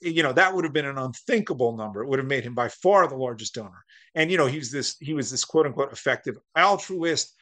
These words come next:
So there's a lot of stuff that makes him, like, appealing to people on the left in the media. And he,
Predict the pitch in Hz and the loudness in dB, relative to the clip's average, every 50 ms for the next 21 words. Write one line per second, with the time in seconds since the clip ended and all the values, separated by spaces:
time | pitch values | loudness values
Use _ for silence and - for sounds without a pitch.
0 | _ _ _ _ - - 160 170 170 156 165 165 160 180 208 220 247 254 220 - | _ _ _ _ 0 2 2 2 4 4 2 2 4 4 4 6 6 6 4 4
1 | - - - 220 214 196 165 - - 170 156 147 165 170 151 - - 165 156 143 | 2 2 4 4 4 4 4 2 -4 -6 -4 -4 -6 -6 -6 -8 -8 -8 -8 -6
2 | 143 135 131 - - 135 - - - - 196 220 214 208 196 175 156 139 - 143 | -4 -6 -6 -6 -8 -12 -12 -12 -12 -4 0 2 2 2 2 0 -2 -4 -6 -8
3 | - - 156 170 - 170 165 151 151 143 139 135 127 127 151 160 147 139 - - | -8 -8 -10 -4 -2 0 0 0 -2 -4 -4 -6 -2 2 2 2 2 0 -4 -10
4 | _ - 147 135 139 135 131 151 180 190 175 165 147 139 135 127 - - _ _ | _ -12 -10 -8 -8 -6 -4 -2 -2 -2 -2 -2 0 0 0 0 -2 -6 _ _
5 | _ _ _ _ _ 151 147 143 127 117 - - - 190 196 196 190 185 185 175 | _ _ _ _ _ -4 -4 -2 -4 -6 -8 -6 -2 0 0 0 0 -2 -4 -6
6 | 165 151 | -8 -12